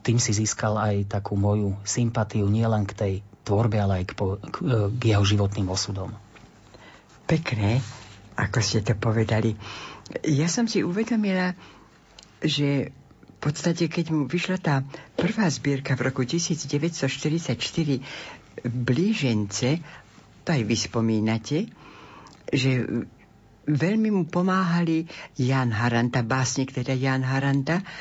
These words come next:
Speaker 2: a šéfredaktor Slovenských pohľadov Stanislav Mečiar.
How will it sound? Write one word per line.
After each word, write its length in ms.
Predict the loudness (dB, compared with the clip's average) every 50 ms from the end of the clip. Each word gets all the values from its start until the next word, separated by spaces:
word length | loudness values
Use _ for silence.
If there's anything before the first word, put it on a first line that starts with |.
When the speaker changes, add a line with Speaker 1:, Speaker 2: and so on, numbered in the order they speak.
| -12 -12 -12 -12 -14 -16 -18 -12 -4 0
Speaker 2:
a 240 | 2 2 2 0 -2 -6 -10 -6
šéfredaktor 880 | -2 0 0 2 2 2 2 2 2 2 0 0 0 0 0 0 -2 -4 -8 -12 -8 -6
Slovenských 680 | -2 0 0 2 2 2 0 0 0 -2 -2 -2 -2
pohľadov 720 | -4 -4 -2 -2 -2 -2 -2 -2 0 0 2 2 2 0 -2 -10 -16 -16 -18 -18 -16 -8 -6
Stanislav 840 | -4 -4 0 2 4 4 4 4 2 0 0 2 2 2 0 -2 -4 -12 -20 -14 -4
Mečiar. 880 | -2 2 2 2 2 0 0 -4 -4 -2 -2 -2 -2 -2 -4 -6 -10